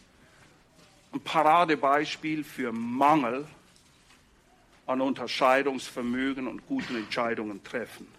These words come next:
Erster Samuel zwei, Vers zwölf. „Und die Söhne Elis waren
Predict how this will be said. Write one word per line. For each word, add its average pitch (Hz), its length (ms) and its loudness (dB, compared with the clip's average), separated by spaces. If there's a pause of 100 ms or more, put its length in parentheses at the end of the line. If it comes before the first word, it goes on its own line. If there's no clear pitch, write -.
(1400)
Erster 180 320 2
Samuel 180 400 6
zwei, 175 520 4
Vers 160 440 2
zwölf. 156 560 2 (1800)
„Und 170 180 0
die 170 80 0
Söhne 196 640 4
Elis 208 640 2
waren 175 720 6